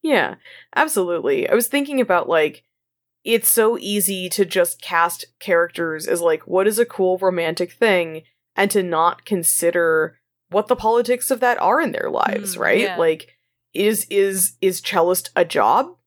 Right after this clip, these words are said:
Speaker 1: right? Well, cellist is definitely a job for many people, but do you understand as a writer what goes into somebody having a full-time job as a cellist? Like, where, where would they be,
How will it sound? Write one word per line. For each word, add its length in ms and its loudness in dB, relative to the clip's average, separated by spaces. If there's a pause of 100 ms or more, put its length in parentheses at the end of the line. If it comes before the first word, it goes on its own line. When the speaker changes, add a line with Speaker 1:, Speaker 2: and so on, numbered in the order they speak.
(300)
Speaker 1:
right? 360 0
Well, 180 2 (160)
cellist 360 -2
is 100 -4
definitely 380 0
a 40 4
job 320 2
for 140 -2
many 300 -4
people, 580 0 (600)
but 380 0
do 120 -6
you 200 0
understand 800 0
as 140 0
a 60 0
writer 680 2
what 500 -2
goes 240 0
into 260 -2
somebody 680 -2 (160)
having 480 -2
a 120 -2
full-time 680 0
job 380 0
as 100 -2
a 80 0
cellist? 320 0
Like, 160 0
where, 540 2 (320)
where 300 0
would 220 0
they 180 0
be, 640 -10